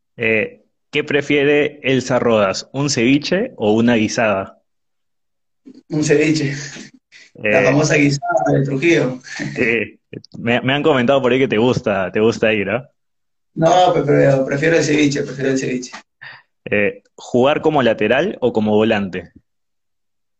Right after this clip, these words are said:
Speaker 2: Ya, como lateral.
Speaker 1: Eh, ¿el mejor jugador con el que compartiste equipo?
Speaker 2: El mejor jugador, el Pana Tejada.
Speaker 1: ¿El número preferido para usar en la camiseta?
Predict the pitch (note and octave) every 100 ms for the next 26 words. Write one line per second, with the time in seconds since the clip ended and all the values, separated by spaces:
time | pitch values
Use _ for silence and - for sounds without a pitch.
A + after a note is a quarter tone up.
0 | _ _ C#3 E3 D#3+ D#3 D3 C#3+ C3+ C3+
1 | C3 C3 - - - - - _ _ _
2 | _ _ - G#2+ G#2+ - _ _ _ _
3 | - A#2+ A#2 A#2+ - D#3 - C#3 C3+ C3+
4 | C#3+ C3+ A2 G#2+ G#2 A2 - B2 - A#2+
5 | A#2+ A2+ A#2 A2 _ _ _ _ _ _
6 | _ _ _ _ _ _ _ _ _ _
7 | _ _ _ - C3 C3 C3 C#3+ C#3 C#3+
8 | C#3 C3+ D#3 D3 C#3 C#3 C3+ C3 - _
9 | _ _ _ _ _ _ _ _ _ A2
10 | G#2+ A2 B2+ C#3 C#3 C#3+ A#2 A2+ - G#2
11 | B2 B2+ A2 G2 G#2 A#2 A#2 A#2 A2 G2
12 | G2 G2+ G#2+ G#2+ G#2